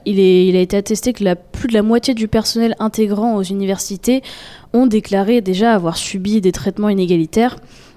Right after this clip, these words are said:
Et aussi, vingt pour cent des étudiantes, euh, auraient déjà subi des remarques sex-, sexistes. Et donc, face à ce bilan, je voulais savoir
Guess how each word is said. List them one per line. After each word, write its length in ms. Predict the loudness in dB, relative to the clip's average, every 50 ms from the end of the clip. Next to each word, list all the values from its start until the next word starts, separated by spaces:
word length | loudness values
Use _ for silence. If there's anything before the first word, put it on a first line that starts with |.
| -18 -4 0
Et 180 | 2 4 4
aussi, 320 | 4 4 2 0 -2 -2 0
vingt 160 | 2 2 0
pour 200 | 0 -2 -4 -6
cent 160 | -4 -2 0
des 180 | 0 2 0 0
étudiantes, 580 | -2 -4 -8 -10 -4 0 0 0 0 0 2
euh, 100 | 2 2 4
auraient 220 | 2 2 2 0
déjà 240 | 0 0 0 0 0
subi 280 | -2 -2 -4 -4 -4 -2
des 120 | -2 -2
remarques 340 | -2 -2 -4 -4 -6 -6 -6
sex-, 380 | -4 -4 -4 -4 -6 -8 -8 -8
sexistes. 580 | -6 -6 -4 -4 -4 -4 -4 -4 -4 -2 -4 -4 -4 -6 -12 -14 -14 -16 -6 -4
Et 60 | -2
donc, 160 | 0 0 -2 -2
face 300 | 0 0 0 0 2 0
à 80 | 0
ce 120 | 0 0 0
bilan, 280 | 0 0 2 2 0
je 60 | 0
voulais 120 | 0 0 0
savoir 480 | 0 0 0 0 2 2 0 0 -4